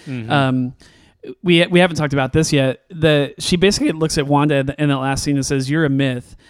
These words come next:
Speaker 2: You're the Scarlet Witch."
Speaker 1: Yeah.
Speaker 2: And it's the first time
Speaker 1: They've
Speaker 2: e-
Speaker 1: ever used it in M C U.
Speaker 2: Yeah, that everyone knows that Wanda Maximoff is the Scarlet Witch from the comics, but they've n-, literally never said it, which is
Speaker 1: Yeah.
Speaker 2: really interesting to me.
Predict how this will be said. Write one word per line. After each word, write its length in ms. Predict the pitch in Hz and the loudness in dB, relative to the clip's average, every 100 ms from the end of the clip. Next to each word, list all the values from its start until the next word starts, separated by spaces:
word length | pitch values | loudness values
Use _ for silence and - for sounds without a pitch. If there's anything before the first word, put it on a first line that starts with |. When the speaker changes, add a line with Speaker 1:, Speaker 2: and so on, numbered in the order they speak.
| _ | _
Speaker 2:
You're 160 | - 147 | -4 -2
the 120 | 139 | -2
Scarlet 420 | - 147 135 123 | -4 -2 -2 -4
Witch." 500 | 131 127 - - - - | -6 -8 -10 -14 -16 -10
Speaker 1:
Yeah. 220 | 120 101 | -6 -6
Speaker 2:
And 100 | 127 165 | -2 -2
it's 140 | 156 | 0
the 100 | 170 | -2
first 300 | - 196 185 | 0 0 0
time 440 | 180 160 151 143 - _ | -2 0 -2 -4 -8 _
Speaker 1:
They've 280 | - 110 101 | -14 -10 -2
Speaker 2:
e- 20 | |
Speaker 1:
ever 260 | 185 95 104 | -2 -2 -4
used 440 | 104 104 98 - | -4 -4 -6 -6
it 120 | 101 98 | -8 -8
in 140 | 101 | -10
M 140 | 107 104 | -8 -4
C 80 | |
U. 60 | 185 | -2
Speaker 2:
Yeah, 300 | 127 104 120 120 | -2 -4 -8 -2
that 220 | 175 170 - | 2 2 2
everyone 400 | 175 214 208 190 | 2 4 2 2
knows 320 | 160 156 143 | 4 4 2
that 200 | 147 139 - _ | 0 -2 -6 _
Wanda 640 | 160 151 143 135 131 127 - | -2 2 2 2 0 -4 -8
Maximoff 560 | 151 139 - 143 127 107 | -4 -2 0 0 0 -2
is 320 | 139 135 127 - | -2 0 0 -4
the 80 | |
Scarlet 380 | 127 - 123 117 | -6 -2 -2 -2
Witch 320 | 127 117 87 | -6 -8 -10
from 420 | - 139 127 127 - | -2 0 0 -2 -4
the 80 | 143 | -8
comics, 340 | 139 131 151 | -6 -4 -2
but 80 | 151 | -2
they've 160 | 151 147 | -2 -2
n-, 240 | 143 151 | -4 -6
literally 360 | 165 190 214 180 | -4 0 2 4
never 260 | 147 139 139 | 2 0 0
said 280 | - 135 | -2 -2
it, 260 | 117 117 - | -2 -6 -8
which 160 | - 170 | -2 0
is 120 | 170 | 2
Speaker 1:
Yeah. 40 | 170 | 4
Speaker 2:
really 200 | 202 165 | 4 2
interesting 420 | 143 135 139 131 | -2 -4 -2 -2
to 60 | |
me. 220 | 123 123 | -2 -4